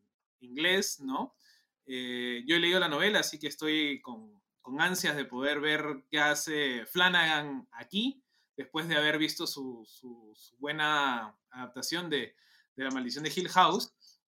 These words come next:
y que, dicho sea de paso, siempre lo vamos a decir acá en, en, en, en Super Gods, porque también es un espacio que tienen ellos, es que esta nueva ola de terror, llamémosle así, de suspenso, terror,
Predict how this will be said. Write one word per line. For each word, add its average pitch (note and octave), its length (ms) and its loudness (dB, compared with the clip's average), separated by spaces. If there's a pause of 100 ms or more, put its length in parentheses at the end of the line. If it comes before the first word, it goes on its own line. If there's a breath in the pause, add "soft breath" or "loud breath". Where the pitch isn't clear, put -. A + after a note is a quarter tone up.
(100)
y E3 380 -2
que, E3 320 4
dicho A3 180 2
sea C4 140 4
de B3+ 40 2
paso, C4 520 4
siempre A#3+ 280 -2
lo G#3 140 4
vamos G#3+ 220 4
a F#3+ 60 4
decir F#3+ 220 0
acá F#3+ 440 4
en, C#3+ 200 -4
en, C3 400 -10
en, B2 400 -16 (120)
en C#3 80 -20
Super D#3+ 240 -6
Gods, F#3 360 4 (360 soft breath)
porque C#3+ 200 -2
también C#3+ 320 -2
es F3 160 -4
un F3 160 -4
espacio F3+ 360 -2
que C#3 120 -4
tienen D#3+ 240 -8
ellos, F3 340 -2
es D#3 140 -14
que F#3 260 -4
esta F#3+ 240 0
nueva G3+ 340 6
ola F3 360 6
de B2+ 260 -10 (100)
terror, D#3+ 680 2
llamémosle D3 420 -8
así, D3 300 -6
de D3+ 100 -2
suspenso, - 720 -6
terror, D#3 640 -2